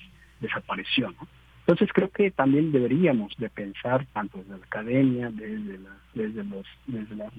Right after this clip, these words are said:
eh, legisladores, otras formas de acceder a una, a una vivienda y no únicamente pensarla como,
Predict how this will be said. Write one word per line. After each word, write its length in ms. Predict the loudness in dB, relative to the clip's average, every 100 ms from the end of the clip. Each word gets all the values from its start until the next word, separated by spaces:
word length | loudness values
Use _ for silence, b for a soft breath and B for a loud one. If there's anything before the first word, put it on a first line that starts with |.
| -20 -16 0
eh, 240 | 2 4
legisladores, 800 | 4 2 0 2 6 8 6 4 0 -20 B B -6
otras 280 | 0 -2 0
formas 460 | 0 0 -2 -10
de 60 | -20
acceder 400 | -14 -10 -8 -6
a 60 | -8
una, 360 | -8 -8 -10 -12
a 100 | -8
una 200 | -4 -4
vivienda 420 | -4 -6 -6 -6 -6
y 40 |
no 180 | 0 4
únicamente 520 | 6 4 0 -8 -10
pensarla 600 | -10 -12 -2 0 0 -4 -10
como, 280 | -10 -10